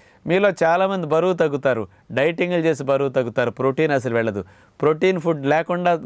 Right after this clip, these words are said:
బరువు తగ్గిన వాళ్ళందరికీ స్కిన్ లూజ్ అయిపోయి బాగా వేలాడుతుంటుందన్నమాట.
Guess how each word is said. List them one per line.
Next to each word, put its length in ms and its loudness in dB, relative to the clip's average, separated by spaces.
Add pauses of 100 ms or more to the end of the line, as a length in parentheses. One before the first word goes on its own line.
(100)
బరువు 300 2
తగ్గిన 220 0
వాళ్ళందరికీ 500 -2
స్కిన్ 280 -4 (600)
లూజ్ 260 2
అయిపోయి 320 -2 (460)
బాగా 520 2
వేలాడుతుంటుందన్నమాట. 920 -4